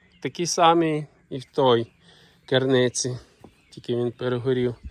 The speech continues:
А щоб купити новий, то він приблизно стоїть шістсот євро. Да.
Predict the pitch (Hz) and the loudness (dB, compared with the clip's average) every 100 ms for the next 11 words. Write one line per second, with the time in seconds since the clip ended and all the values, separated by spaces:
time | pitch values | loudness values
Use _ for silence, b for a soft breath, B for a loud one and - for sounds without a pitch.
0 | B B B B - - 143 - 151 190 | B B B B -10 -4 -4 -4 -2 0
1 | 180 190 202 226 269 254 b b b _ | 2 2 4 4 2 -4 b b b _
2 | - 135 170 165 - 131 143 147 139 123 | -10 -6 -4 -6 -6 -6 -2 -2 -4 -6
3 | 139 123 - 113 - 127 - - - - | -6 -8 -6 -8 -4 -6 -6 -18 -20 -20
4 | - 120 113 104 104 107 - _ _ _ | -14 -4 0 0 -2 -8 -12 _ _ _
5 | _ b b b b b b b _ _ | _ b b b b b b b _ _
6 | - - _ _ - _ - - _ - | -20 -20 _ _ -20 _ -20 -20 _ -8
7 | 113 107 101 | -4 -4 -4